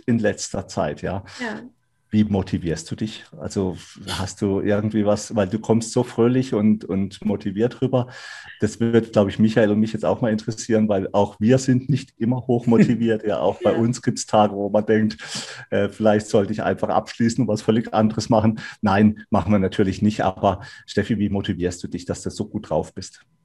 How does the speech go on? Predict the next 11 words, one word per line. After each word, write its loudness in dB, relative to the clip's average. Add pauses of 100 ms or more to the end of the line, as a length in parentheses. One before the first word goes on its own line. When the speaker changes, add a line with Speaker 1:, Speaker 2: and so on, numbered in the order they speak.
Speaker 2:
Ich -16
bin 0
ganz 0
ehrlich, 0
ich -14
weiß 0
es -12
nicht. -16 (260)
Also 0
das 2
ist -4